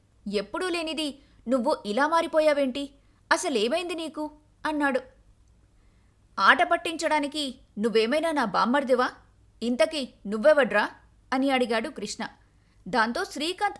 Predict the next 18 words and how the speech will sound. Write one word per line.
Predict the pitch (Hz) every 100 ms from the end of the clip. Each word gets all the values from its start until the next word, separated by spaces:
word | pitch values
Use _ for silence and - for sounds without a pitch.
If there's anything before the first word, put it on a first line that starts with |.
| -
ఆశ్చర్యంగా | 220 254 359 320 320 294 311
ముఖం | 202 - 294
పెట్టి, | 262 262 254 220 - _ _ _ _
"అదేంటి | 233 240 370 349
బావా | 330 294 262 294 - 202
అలా | 226 311
అంటావ్? | 311 247 269 320 _ _ _ -
నన్నే | 214 240 370
మర్చిపోయావా? | 415 359 - 370 339 285 226 214 - _ _ _ 208
నేను | 247 359 415
బావా | 381 277 285 - _ -
సాయి | 254 285 349
శ్రీకాంత్ని, | 349 330 277 247 247 311 - _ _ _ -
ప్రేమకు | 277 370 392
తమ్ముణ్ణి" | - 262 277 349 302 - _ _ _ _
అన్నాడు. | 285 269 262 - - _ _ _ _ _ 220
దానికి | 339 370 370 302
కృష్ణ | - 226 240 381 359